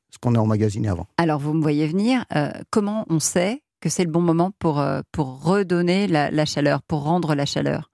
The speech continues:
Speaker 1: Vous, vous le
Speaker 2: Qu'est-ce
Speaker 1: savez
Speaker 2: qui,
Speaker 1: pas, mais
Speaker 2: qu'est-ce
Speaker 1: notre
Speaker 2: qui se
Speaker 1: peinture le
Speaker 2: passe ?
Speaker 1: sait.
Speaker 2: La peinture le sait,
Speaker 1: Ouais.
Speaker 2: elle est programmée
Speaker 1: Elle est
Speaker 2: pour.
Speaker 1: programmée en fonction des, des taux de température.
Speaker 2: Notre coach,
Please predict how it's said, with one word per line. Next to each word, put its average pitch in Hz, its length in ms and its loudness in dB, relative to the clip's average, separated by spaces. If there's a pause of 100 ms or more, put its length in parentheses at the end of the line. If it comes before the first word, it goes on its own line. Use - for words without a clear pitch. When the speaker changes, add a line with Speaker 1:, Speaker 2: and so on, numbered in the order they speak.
(100)
Speaker 1:
Vous, 113 220 4
vous 113 80 0
le 101 60 -2
Speaker 2:
Qu'est-ce 95 160 4
Speaker 1:
savez 92 120 4
Speaker 2:
qui, 107 60 -2
Speaker 1:
pas, 170 220 4
mais 110 140 2
Speaker 2:
qu'est-ce 104 200 2
Speaker 1:
notre 117 60 0
Speaker 2:
qui 104 60 4
se - 120 2
Speaker 1:
peinture - 20 2
le 151 60 4
Speaker 2:
passe ? 135 140 2
Speaker 1:
sait. 120 160 0 (180)
Speaker 2:
La 156 100 2
peinture 190 320 -2
le 202 120 0
sait, - 200 0
Speaker 1:
Ouais. 233 160 4
Speaker 2:
elle 180 140 2
est 185 60 2
programmée 220 500 2
Speaker 1:
Elle 127 80 2
est 139 60 2
Speaker 2:
pour. 185 140 2
Speaker 1:
programmée 156 540 2
en 127 120 2
fonction 151 420 0
des, 131 240 2
des 120 160 2
taux 156 140 2
de 139 60 0
température. 120 500 -2 (880)
Speaker 2:
Notre 208 200 4
coach, - 420 0